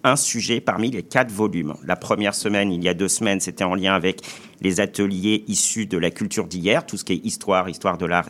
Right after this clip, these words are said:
et patrimoine, surtout québécois. Aujourd'hui, c'est en lien avec la culture de demain, tout ce qui est autour de l'environnement,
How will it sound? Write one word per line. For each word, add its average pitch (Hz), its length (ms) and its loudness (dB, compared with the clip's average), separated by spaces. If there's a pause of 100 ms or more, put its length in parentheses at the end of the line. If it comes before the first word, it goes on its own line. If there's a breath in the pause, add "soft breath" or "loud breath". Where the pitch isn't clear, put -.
et 90 60 -4
patrimoine, 95 580 0
surtout 104 380 -2
québécois. 98 580 0 (500 loud breath)
Aujourd'hui, 139 520 0
c'est - 140 0
en 101 100 6
lien 135 160 4
avec - 140 -2
la 143 100 2
culture 165 480 -2
de 135 120 0
demain, 120 460 2 (220 loud breath)
tout 139 140 -2
ce - 100 -4
qui 123 100 0
est 127 60 6
autour 135 320 0
de 117 100 4
l'environnement, 113 800 2